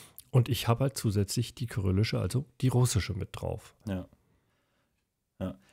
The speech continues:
Speaker 2: Ge-, ähm, <clears throat> wir gehen gleich gerne drauf ein, warum du das hast. Das interessiert mich nämlich auch brennend. Ähm, also, weil ich den Hintergrund kenne, aber mir nicht vorstellen kann, was es für einen praktischen Nutzen hat. Ähm,
Speaker 1: Mhm.
Speaker 2: aber bevor ich mir die Enttäuschung abhole, wollte ich kurz sagen, äh, dass ich auf dem <laughs> iPhone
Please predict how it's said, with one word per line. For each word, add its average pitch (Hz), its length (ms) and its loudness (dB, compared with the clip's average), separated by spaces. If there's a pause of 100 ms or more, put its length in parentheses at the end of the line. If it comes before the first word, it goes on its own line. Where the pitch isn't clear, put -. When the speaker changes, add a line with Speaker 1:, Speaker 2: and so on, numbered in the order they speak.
(120)
Speaker 2:
Ge-, 98 300 -6
ähm, 95 400 2 (100)
<clears throat> - 80 -20
wir 135 680 8
gehen 131 360 0
gleich 95 260 0
gerne 101 220 2
drauf 95 200 -6
ein, 95 280 0
warum 92 240 0
du 104 80 0
das 107 200 -8
hast. 123 220 -4
Das - 120 -12
interessiert 92 360 -6
mich 87 140 -8
nämlich 85 220 -6
auch - 200 -10 (400)
brennend. 92 460 0 (320)
Ähm, 87 260 -2
also, 90 220 -2
weil 87 100 0
ich 85 80 -6
den 87 140 -4
Hintergrund 104 360 0
kenne, 104 280 -2
aber 87 140 -2
mir 87 100 -2
nicht 90 160 -2
vorstellen 92 360 -4
kann, 90 240 -4
was 87 140 -6
es - 60 -16
für - 160 -6
einen 90 340 -4
praktischen 120 500 -6
Nutzen 113 300 -4
hat. 135 200 -4 (140)
Ähm, 90 460 0
Speaker 1:
Mhm. 113 240 6 (180)
Speaker 2:
aber 95 180 0
bevor 95 300 -2
ich 98 100 -4
mir 110 60 0
die 98 80 0
Enttäuschung 101 380 -2
abhole, 95 300 -2
wollte 92 160 -2
ich - 40 -18
kurz - 180 -8
sagen, 95 260 -2 (400)
äh, 90 280 2
dass 95 280 -2
ich 123 140 -2
auf 113 140 -2
dem 95 100 0
<laughs> - 40 -4
iPhone 101 560 -2